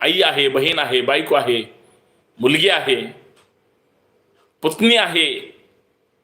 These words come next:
महिलेचं रूप ह्या कुटुंबाला किंवा कुटुंबाच्या संपूर्ण सदस्यांना बांधून ठेवणार आहे,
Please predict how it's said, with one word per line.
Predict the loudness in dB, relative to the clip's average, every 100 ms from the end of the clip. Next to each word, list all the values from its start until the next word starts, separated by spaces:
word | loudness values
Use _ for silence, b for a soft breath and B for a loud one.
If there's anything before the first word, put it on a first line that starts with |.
| _ _ _ _ _ _ _ _ _ _ _ _ _ _ _ _ _ _ _ _ _ _ _ _ _
महिलेचं | -2 0 2 0 0 0
रूप | 0 0 0
ह्या | -2 0
कुटुंबाला | -2 -2 0 2 2 2 -2 -6 -14 _ _ _ _ _ _ _ 0
किंवा | 0 2
कुटुंबाच्या | -2 0 0 0 0 0 0 0 2 0
संपूर्ण | -2 -2 0 0 2
सदस्यांना | 2 2 2 2 2 2 0 -2 -2
बांधून | 0 0 0 0 -2
ठेवणार | 0 0 2 0
आहे, | -2 -12